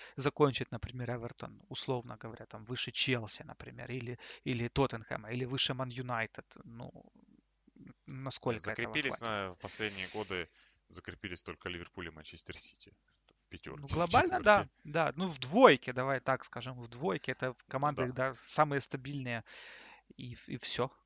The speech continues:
Speaker 1: А, ладно, на, на этом, по-моему, у нас вопросы закончились, и мы будем по чуть-чуть, э,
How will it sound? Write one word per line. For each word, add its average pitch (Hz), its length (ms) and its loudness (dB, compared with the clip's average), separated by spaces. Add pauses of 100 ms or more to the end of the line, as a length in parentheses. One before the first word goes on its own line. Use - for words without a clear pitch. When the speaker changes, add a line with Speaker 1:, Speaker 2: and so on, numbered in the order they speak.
(1400)
Speaker 1:
А, 151 300 12
ладно, 214 320 12
на, 185 360 10
на 165 220 4
этом, 185 220 2
по-моему, 170 200 0
у 170 40 -2
нас 160 140 0
вопросы 175 300 -2
закончились, 180 840 2
и 160 60 2
мы 160 160 -2
будем 156 320 -2
по 147 140 -4
чуть-чуть, - 480 -4
э, 139 380 -6